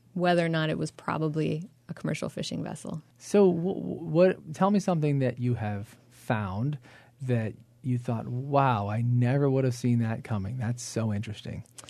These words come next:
Speaker 1: Well, one of the things that was really interesting looking at commercial red snapper fishing, and, you know, the real story is to get at the guys who are out there on these fishing boats and then their families back home on shore. And so I talked about some of the finds we made on the shipwrecks, but what was really interesting was looking at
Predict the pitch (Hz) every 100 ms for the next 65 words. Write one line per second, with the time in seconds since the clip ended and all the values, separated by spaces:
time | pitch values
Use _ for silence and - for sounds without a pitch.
0 | - - - - - - 247 277 370 349
1 | 285 - 214 214 208 185 190 190 190 175
2 | 185 190 - 175 175 180 180 - 165 160
3 | - - 180 185 180 180 165 165 165 -
4 | 156 170 - 269 - 233 202 180 170 -
5 | - 254 233 214 202 - 220 330 330 196
6 | 175 175 180 170 160 156 156 147 151 147
7 | 143 - 160 - 160 165 151 143 160 156
8 | 151 - 156 160 147 151 233 240 247 233
9 | - 226 220 165 160 160 160 - 165 160
10 | 143 143 - 156 143 151 - - - 180
11 | 190 180 - 226 208 190 170 185 180 165
12 | - 175 175 175 165 165 170 160 156 156
13 | - - - 160 151 - - 175 - 190
14 | 196 196 285 240 202 180 170 165 165 180
15 | 180 175 165